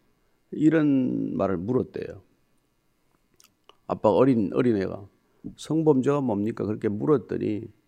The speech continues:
아버지가 선반 위에 있는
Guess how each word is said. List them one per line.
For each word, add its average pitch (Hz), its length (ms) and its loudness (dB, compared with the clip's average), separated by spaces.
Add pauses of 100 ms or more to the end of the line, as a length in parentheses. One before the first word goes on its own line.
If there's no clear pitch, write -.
(880)
아버지가 135 640 2 (680)
선반 240 560 2
위에 147 160 6
있는 98 500 0